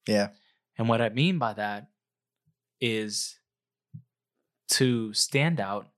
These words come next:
Speaker 2: learn all you can do, so when positions open up,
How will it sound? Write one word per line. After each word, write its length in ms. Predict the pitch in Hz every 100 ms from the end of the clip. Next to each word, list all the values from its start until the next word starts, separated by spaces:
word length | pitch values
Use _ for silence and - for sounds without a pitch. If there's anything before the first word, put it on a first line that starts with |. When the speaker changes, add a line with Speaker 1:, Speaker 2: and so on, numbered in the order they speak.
| _ _ _ -
Speaker 2:
learn 360 | 117 120 120 -
all 260 | 120 135
you 160 | 165 190
can 200 | 190 180
do, 360 | 139 117 104 110 _ _ _ _ _ _ _ _ _ _ _ _ _ _ _ _ _ _ _
so 220 | - - 127
when 240 | 127 120
positions 600 | - 120 147 170 147 120
open 320 | 120 110 113 107
up, 240 | 107 -